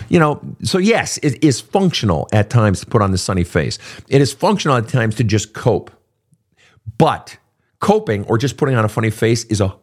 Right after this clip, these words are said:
funny face. Uh, uh, you know, happy face. That is a short-term or occasional solution. It's no long-term solution at all.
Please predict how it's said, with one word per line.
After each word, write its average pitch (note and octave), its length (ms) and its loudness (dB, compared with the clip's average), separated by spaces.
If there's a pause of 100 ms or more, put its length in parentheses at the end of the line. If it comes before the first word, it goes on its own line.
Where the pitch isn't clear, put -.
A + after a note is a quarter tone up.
(160)
funny E2 320 -4
face. - 200 -8 (320)
Uh, - 40 2
uh, G#2+ 500 0 (160)
you A#2 80 2
know, G2+ 80 4
happy A2+ 240 2
face. A#2+ 300 -2 (500)
That D3+ 340 0
is B2+ 340 0
a G#2+ 540 2
short-term A#2+ 960 -2 (140)
or G#2 340 2
occasional A2 560 0
solution. F#2+ 580 -2
It's - 220 0
no C3+ 300 6 (120)
long-term G#2+ 540 0
solution E2 420 0
at D#2+ 100 2
all. B1+ 300 -4